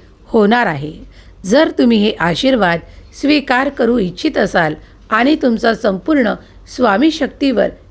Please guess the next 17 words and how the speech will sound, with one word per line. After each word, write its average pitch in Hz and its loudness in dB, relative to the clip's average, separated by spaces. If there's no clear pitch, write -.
विश्वास 208 -2
असेल, 185 0
तर 349 4
"माझा 254 0
देव 254 2
महान" 214 0
असे 233 2
टाईप 254 0
करायला 285 0
विसरू 226 0
नका. 170 -2
स्वामी 269 4
म्हणतात, 240 2
बाळा, 185 2
सर्व 269 2
काही 185 2
तुझ्या 214 2